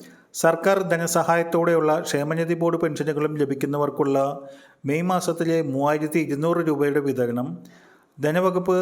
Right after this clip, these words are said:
നേരത്തെ പറഞ്ഞിരുന്നതിൽ നിന്നും മൂന്ന് ദിവസം വൈകി ഇപ്പോൾ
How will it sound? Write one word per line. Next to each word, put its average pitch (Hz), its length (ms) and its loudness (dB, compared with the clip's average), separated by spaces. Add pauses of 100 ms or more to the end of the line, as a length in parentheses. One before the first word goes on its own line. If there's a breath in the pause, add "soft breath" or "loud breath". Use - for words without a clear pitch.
നേരത്തെ 156 520 0
പറഞ്ഞിരുന്നതിൽ 165 840 -2 (140)
നിന്നും 156 320 -4 (600 loud breath)
മൂന്ന് 175 300 0
ദിവസം 180 440 0
വൈകി 143 400 0 (160)
ഇപ്പോൾ 151 400 0